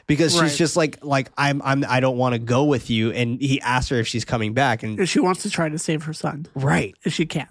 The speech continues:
Speaker 1: And, and, you know, I don't
Speaker 2: And
Speaker 1: even
Speaker 2: gets
Speaker 1: think
Speaker 2: stuck
Speaker 1: it's
Speaker 2: in the
Speaker 1: that.
Speaker 2: time loop.
Speaker 1: I, I, I don't even think it's that. I think,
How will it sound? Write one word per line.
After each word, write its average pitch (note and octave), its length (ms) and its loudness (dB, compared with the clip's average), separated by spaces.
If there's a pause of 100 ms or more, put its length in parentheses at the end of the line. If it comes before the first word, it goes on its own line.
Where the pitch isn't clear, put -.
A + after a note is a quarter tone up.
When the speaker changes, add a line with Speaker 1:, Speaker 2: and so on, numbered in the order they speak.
(120)
Speaker 1:
And, F3 180 2
and, F3+ 220 2
you F3+ 100 4
know, G3 140 2
I E3 140 2
don't F3 80 2
Speaker 2:
And G#3+ 140 2
Speaker 1:
even - 80 2
Speaker 2:
gets A3+ 120 2
Speaker 1:
think G3+ 120 2
Speaker 2:
stuck E3+ 80 4
Speaker 1:
it's E3 60 -4
Speaker 2:
in - 40 -2
the E3+ 60 2
Speaker 1:
that. C4 100 2
Speaker 2:
time D3 200 -2
loop. D3 160 -6 (120)
Speaker 1:
I, D#3 100 2
I, E3 280 2
I E3 60 4
don't A3 140 0
even G3+ 160 0
think E3+ 180 -2
it's B2 120 -6
that. D#3+ 180 0
I C3 80 0
think, F#3+ 320 -2